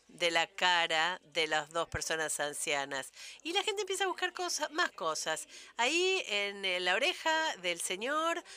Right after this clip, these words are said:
hay una mujer. Y dejen que ellos reconozcan interpretaciones. Eso está bien.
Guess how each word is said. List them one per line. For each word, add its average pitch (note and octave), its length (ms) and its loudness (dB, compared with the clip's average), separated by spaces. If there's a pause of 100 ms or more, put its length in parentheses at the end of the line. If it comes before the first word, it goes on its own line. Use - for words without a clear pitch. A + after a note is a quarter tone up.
(140)
hay G#3 320 2
una E3+ 300 -2
mujer. G3 720 0 (480)
Y D4 340 -4
dejen F4 500 -2
que D4 160 -2
ellos D4 260 0
reconozcan A#3+ 760 -2
interpretaciones. F#3 1080 -2
Eso D#4 180 -4
está G3 500 -4
bien. C3 640 -6